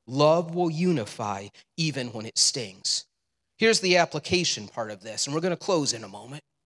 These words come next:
When it comes to God using you as a tool of correction at times, what is the motive? What is your motive? Is it to destroy?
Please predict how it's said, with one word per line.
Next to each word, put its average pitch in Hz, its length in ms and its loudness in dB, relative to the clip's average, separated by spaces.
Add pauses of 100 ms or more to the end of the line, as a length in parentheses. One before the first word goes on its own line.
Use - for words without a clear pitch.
(2000)
When 202 120 8
it 208 120 2
comes 262 380 4
to 220 120 0
God 185 460 6
using 156 400 0
you 160 280 4
as 139 120 2
a 135 80 0
tool 160 280 2
of 143 100 -2
correction 151 520 0
at 151 160 -6
times, 156 460 -2 (320)
what 233 180 6
is 170 140 2
the 127 80 -2
motive? 110 480 -4 (1700)
What 233 160 4
is 180 120 2
your 123 120 0
motive? 98 360 -4 (480)
Is 180 140 6
it 190 140 0
to 170 100 2
destroy? 208 800 2